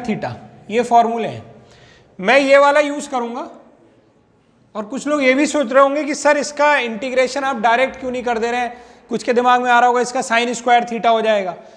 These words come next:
तो हमारे पास जो integration के formula मौजूद है sine और cos के, वो केवल single power में मौजूद है,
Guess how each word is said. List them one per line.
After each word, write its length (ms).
तो 60
हमारे 300
पास 180
जो 80
integration 600
के 120
formula 460
मौजूद 380
है 80
sine 400
और 220
cos 220
के, 80
वो 140
केवल 260
single 400
power 300
में 80
मौजूद 380
है, 100